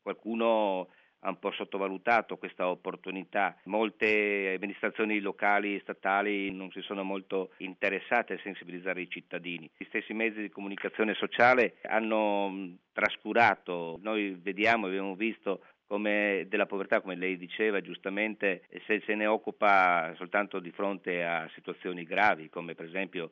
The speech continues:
è successo anche proprio in quest'anno il caso dei Rom. Ecco, devo dire però che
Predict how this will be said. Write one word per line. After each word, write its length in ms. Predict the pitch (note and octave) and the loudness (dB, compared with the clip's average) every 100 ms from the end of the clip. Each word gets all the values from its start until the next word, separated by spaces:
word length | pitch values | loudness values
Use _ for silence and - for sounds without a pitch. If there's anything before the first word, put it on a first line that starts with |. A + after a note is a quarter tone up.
| _ | _
è 100 | - | -16
successo 460 | - F2 G2+ G2+ F#2 | -12 -6 -2 -2 -2
anche 200 | F2+ E2+ | -4 -4
proprio 280 | G2 G2+ G2 | -4 -2 -4
in 60 | |
quest'anno 680 | E2+ D#2+ - F#2 F#2+ F2+ D#2+ | -6 -12 -2 0 0 -2 -6
il 160 | B1+ D#2 | -10 -4
caso 380 | F2+ F2 E2+ D#2+ | 0 0 -2 -10
dei 280 | D2+ E2+ | -6 -6
Rom. 400 | E2+ E2 D#2+ E2 E2 _ _ | -4 -6 -8 -12 -14 _ _
Ecco, 280 | G#2+ - A2 | -4 -2 -4
devo 260 | A2 C3 | 0 0
dire 240 | C3 D3 C3 | 2 2 2
però 320 | B2+ A2+ G#2 | 4 4 2
che 380 | - G#2 F#2 | 2 2 0